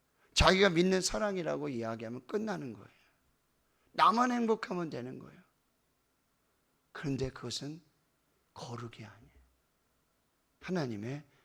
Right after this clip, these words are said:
거룩이 아니에요. 여러분, 지금 이 사마리아와 예루살렘에 이렇게 영적으로 간음하고 하나님이 아닌 거, 하나님을 잊어버리고 하나님을 버리고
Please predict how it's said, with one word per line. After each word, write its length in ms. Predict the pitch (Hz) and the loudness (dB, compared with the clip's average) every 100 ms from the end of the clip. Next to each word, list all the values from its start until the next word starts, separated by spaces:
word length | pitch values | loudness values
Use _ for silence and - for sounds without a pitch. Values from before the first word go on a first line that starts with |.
| _ | _
거룩이 600 | - 110 98 92 110 120 - | -8 -6 -6 -6 -6 -8 -12
아니에요. 340 | 110 95 95 - - _ _ _ _ _ - _ | -14 -14 -18 -20 -20 _ _ _ _ _ -20 _
여러분, 360 | 147 151 143 131 | 4 4 2 -2
지금 440 | 143 131 139 127 - _ _ - | -4 -2 -4 -6 -14 _ _ -6
이 100 | 139 | -2
사마리아와 920 | - 170 175 151 131 110 110 120 123 - _ _ - _ | 0 0 0 -2 -2 -4 -6 -10 -12 -20 _ _ -20 _
예루살렘에 1120 | 139 135 139 156 160 156 139 120 117 120 120 _ _ _ | 6 8 8 6 2 0 -2 -6 -8 -12 -16 _ _ _
이렇게 260 | - 165 160 | 0 2 4
영적으로 520 | 143 151 170 151 151 | 2 4 4 4 2
간음하고 840 | - 131 151 156 139 131 143 127 - _ - | 2 -2 0 -2 -4 -6 -8 -8 -18 _ -18
하나님이 460 | - 175 165 147 147 - | -4 2 4 4 2 2
아닌 320 | 113 135 131 | 4 4 4
거, 220 | 123 127 - - | 0 -6 -10 -12
하나님을 720 | - 160 156 143 143 160 139 - - - - - | 2 6 6 6 6 6 6 0 -14 -20 -8 0
잊어버리고 760 | 147 160 156 156 143 143 165 | 8 12 12 10 6 2 -2
하나님을 600 | - 175 147 147 156 151 | 0 -2 0 -2 -4 -6
버리고 760 | - 131 143 151 - 170 120 | -6 0 2 2 0 -2 -4